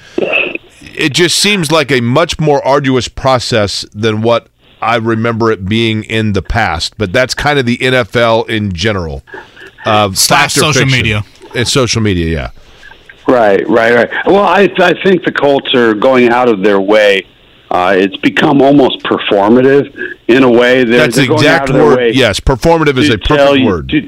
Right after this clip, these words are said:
Speaker 3: tell you who now. Now, other teams do this. You know, I mean, uh, I, I've been in other markets where, uh, they'll, you know, they'll put out a short release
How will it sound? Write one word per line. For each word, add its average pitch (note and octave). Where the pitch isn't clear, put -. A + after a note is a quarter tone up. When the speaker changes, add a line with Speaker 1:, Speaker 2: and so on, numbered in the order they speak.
Speaker 3:
tell C#3+
you C3
who D3+
now. E3
Now, E3
other G3+
teams E3
do A#2+
this. -
You C3
know, A2+
I G#2
mean, A#2
uh, A2
I, C3
I've C3
been D3+
in C3+
other B2+
markets A#2+
where, A#2
uh, G#2
they'll, A#2+
you A2+
know, G#2
they'll A2
put B2
out G#2
a -
short A#2+
release G#2